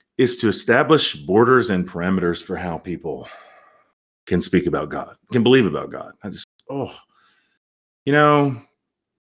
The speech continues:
I believe in borders and parameters. We do different kinds of borders and parameters at different points in the journey.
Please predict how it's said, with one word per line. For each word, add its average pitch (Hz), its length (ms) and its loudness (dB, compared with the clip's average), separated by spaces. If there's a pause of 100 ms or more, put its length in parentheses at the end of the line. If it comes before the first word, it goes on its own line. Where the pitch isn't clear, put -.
(260)
I 117 80 -4
believe 135 340 2
in 135 120 -2
borders 127 400 2
and 104 420 -2
parameters. 92 800 0 (840)
We 104 140 -6
do 101 80 -6
different 110 380 0
kinds 104 280 0
of 85 120 -10
borders 92 340 2
and 90 80 -8
parameters 92 460 0
at 90 80 -8
different 90 280 -6
points 92 260 -6
in 78 100 -14
the 73 40 -14
journey. 85 540 -4